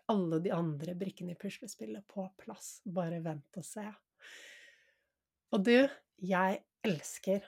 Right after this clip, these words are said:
at du er med her. Elsker at du lytter, elsker at du deler det her videre med de du er glad i. Jeg, du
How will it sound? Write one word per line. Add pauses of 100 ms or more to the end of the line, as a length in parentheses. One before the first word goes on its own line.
(140)
at
du
er
med
her. (200)
Elsker
at
du
lytter, (100)
elsker
at
du
deler
det (180)
her
videre
med
de
du
er (120)
glad
i. (500)
Jeg,
du